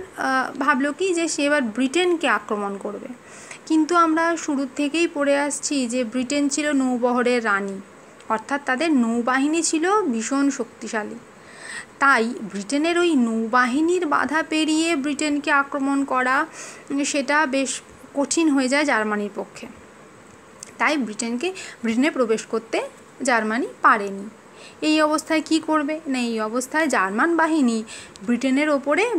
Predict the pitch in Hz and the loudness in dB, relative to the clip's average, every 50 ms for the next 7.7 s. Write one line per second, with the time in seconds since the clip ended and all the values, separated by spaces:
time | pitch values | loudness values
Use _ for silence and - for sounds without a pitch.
0 | 240 - - - 233 247 262 302 311 294 254 247 220 208 - - 240 220 214 - | -2 -4 -2 -2 2 4 6 6 6 6 4 2 0 0 -2 -2 -2 -4 -2 -2
1 | 220 208 - - 349 349 - - 240 202 196 190 - 196 202 202 240 - - - | -4 -4 -2 -2 -2 -2 -2 -2 -4 -4 -4 -4 -6 -8 -8 -8 -12 -14 -18 -20
2 | - - - - - - - - - - - - - 254 240 233 233 233 - 330 | -20 -20 -20 -20 -20 -20 -20 -20 -20 -20 -16 -6 -2 0 2 2 0 -2 -2 -2
3 | 370 370 381 - 247 214 202 220 233 247 240 - - - - - 208 202 208 214 | -2 -2 0 2 2 4 4 4 2 0 -4 -10 -20 -12 -4 -4 -2 -2 -4 -6
4 | - - 220 220 214 254 302 339 349 320 311 302 294 254 254 240 240 - 262 262 | -4 0 0 2 4 4 4 4 4 4 4 2 2 2 0 -2 -2 -4 -6 -4
5 | 254 247 330 403 427 - - - - - - - 214 247 277 269 247 226 202 202 | -2 0 0 0 0 -4 -10 -16 -16 -16 -10 -4 -2 0 0 2 2 2 0 0
6 | 202 214 214 214 226 277 392 508 - - - - - - - - - - - - | 0 -2 -2 0 0 -2 -2 -4 -6 -14 -20 -20 -20 -20 -20 -20 -20 -20 -10 -6
7 | 214 214 214 202 185 - - 285 285 240 294 330 427 | -2 -2 -2 -2 -4 -4 -4 -4 -2 0 0 0 0